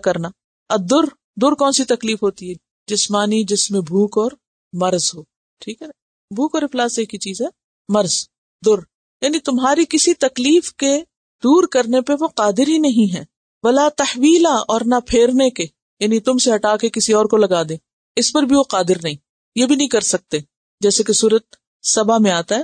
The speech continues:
قُلِ ادعوا الَّذِینَ زَعَمْتُم مِّن دُونِ اللہ لَا یملکون مِثْقَالَ ذرۃ فی السَّمَاوَاتِ وَلَا فی الارض، کہہ دیجئے کہ جن کو تم اللہ کو چھوڑ کے پکارتے ہو، انہیں پکار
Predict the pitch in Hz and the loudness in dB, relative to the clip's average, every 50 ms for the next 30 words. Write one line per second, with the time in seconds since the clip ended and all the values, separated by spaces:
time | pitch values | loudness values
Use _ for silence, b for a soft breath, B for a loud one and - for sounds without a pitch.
0 | - _ _ _ _ _ _ - 262 262 262 302 285 233 262 247 233 226 220 214 | -6 _ _ _ _ _ _ 0 2 4 4 2 2 2 2 2 4 4 4 2
1 | 196 233 240 240 226 214 202 202 208 196 202 233 254 240 - 254 220 226 220 220 | 4 2 4 4 4 2 2 2 2 2 4 4 2 4 2 2 4 4 4 4
2 | 208 196 175 208 214 208 202 190 190 185 180 180 190 208 214 180 175 180 170 170 | 4 4 4 4 4 4 4 4 2 2 2 2 2 2 0 -2 -4 -6 -8 -8
3 | - _ _ _ _ _ _ - 214 240 269 302 320 302 277 262 247 254 240 - | -12 _ _ _ _ _ _ -2 0 2 2 4 4 4 4 4 2 2 2 2
4 | 240 240 233 226 220 208 202 190 - - _ 214 214 214 208 208 196 175 175 185 | 2 4 4 4 4 4 2 0 -2 -4 _ 0 2 2 2 2 2 2 2 0
5 | 175 175 185 190 - 190 185 175 - - 220 - - - 202 185 180 180 175 170 | 0 0 -2 -2 -2 -2 -4 -2 -2 -2 -2 0 0 0 0 0 2 0 0 0
6 | 175 180 185 180 - 180 170 175 170 170 165 165 - - 220 170 170 185 208 208 | 2 0 0 0 -2 0 0 0 0 0 -4 -8 -4 -2 -2 0 2 0 0 0
7 | 170 147 - - _ _ _ _ _ _ - 226 226 220 202 233 226 202 202 233 | -2 -6 -14 -18 _ _ _ _ _ _ -2 0 0 2 2 2 0 0 0 0
8 | 254 277 269 - 247 190 220 226 226 214 - 240 233 - 240 254 302 349 349 - | 0 0 0 -2 -4 0 0 0 0 2 0 0 2 2 2 2 2 -2 -8 -14
9 | _ _ _ _ _ _ - 208 214 220 262 294 294 285 254 - - 233 226 226 | _ _ _ _ _ _ -2 0 2 4 2 2 2 0 -2 0 2 2 2 2
10 | 214 - 220 202 202 190 - 190 185 185 - - 254 254 233 233 240 320 392 - | 2 0 -2 -2 -2 -2 0 0 0 0 0 2 0 2 4 2 0 0 -2 -8
11 | _ _ _ _ _ _ - 233 233 247 240 247 240 - 254 277 330 | _ _ _ _ _ _ 0 2 2 4 2 0 0 2 2 2 2